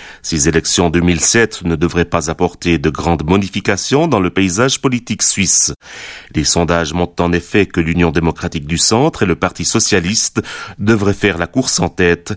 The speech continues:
suivis du Parti radical démocratique et du Parti démocrate chrétien. La seule modification d'importance concerne les Verts. Traditionnellement cantonnés à cinq pour cent des voix à peu près,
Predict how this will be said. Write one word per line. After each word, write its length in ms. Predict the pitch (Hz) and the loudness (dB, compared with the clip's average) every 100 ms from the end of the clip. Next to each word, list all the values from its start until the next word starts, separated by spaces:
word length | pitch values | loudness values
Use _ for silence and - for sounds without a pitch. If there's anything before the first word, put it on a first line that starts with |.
| - - | -12 -10
suivis 380 | - - 98 87 | -2 0 2 0
du 140 | 78 | -2
Parti 280 | - 80 85 | -4 -4 -4
radical 440 | 82 85 - 87 80 | -2 -2 -2 0 2
démocratique 800 | 117 104 - 82 85 85 - - | 2 2 -2 -4 -4 -4 -6 -2
et 100 | 110 | -2
du 120 | 92 | -2
Parti 340 | - - 107 | -6 -4 -2
démocrate 440 | 110 113 110 151 - | 2 2 2 -2 -4
chrétien. 440 | - - - - - _ _ _ _ - - - - - | -6 -6 -8 -12 -16 _ _ _ _ -20 -20 -18 -18 -4
La 180 | 117 143 | 2 2
seule 280 | 143 196 185 | 4 2 4
modification 720 | 139 123 120 - - - 165 | 4 2 -2 -2 0 2 2
d'importance 680 | 107 104 98 - 143 151 - | 2 0 -4 -2 0 0 0
concerne 500 | - 92 139 127 107 | 0 0 2 2 2
les 140 | 95 | 2
Verts. 520 | 85 98 90 76 67 - - - - - - | 2 4 2 0 -6 -12 -16 -20 -20 -20 -8
Traditionnellement 800 | - 82 - 92 92 101 107 98 | -4 -2 0 2 4 4 4 2
cantonnés 460 | 92 98 92 90 | 0 2 4 4
à 80 | 85 | 4
cinq 260 | - 101 - | 2 0 -2
pour 180 | 107 | -2
cent 200 | - 160 | 0 2
des 120 | 151 113 | 2 2
voix 240 | 117 160 | 4 2
à 60 | 143 | 2
peu 160 | 139 | -2
près, 320 | 135 156 175 | -2 0 0